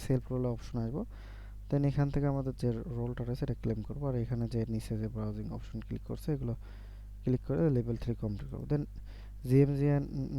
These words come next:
জিএম চ্যানেলে চলে আসবো, then আমরা এখানে একটা জিএম মেসেজ দিয়ে আমরা চেক করবো যে আমাদের রোলটা আমরা পাইছি কিনা।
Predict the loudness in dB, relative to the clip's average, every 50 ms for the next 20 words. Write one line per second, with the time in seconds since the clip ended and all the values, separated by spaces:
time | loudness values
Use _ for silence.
0 | -2 -2 2 4 4 4 4 4 2 2 2 4 2 2 2 2 0 2 2 0
1 | 0 0 0 2 2 4 4 2 2 2 2 2 4 2 2 2 0 2 0 0
2 | 2 2 2 4 4 4 4 2 2 2 2 2 2 2 2 0 0 2 0 0
3 | 0 2 0 2 2 2 0 0 2 2 2 4 4 2 2 2 2 0 0 -6
4 | -10 -12 -12 -12 -8 -2 2 2 4 4 4 4 2 0 0 2 4 4 4 2
5 | 0 -2 -2 -4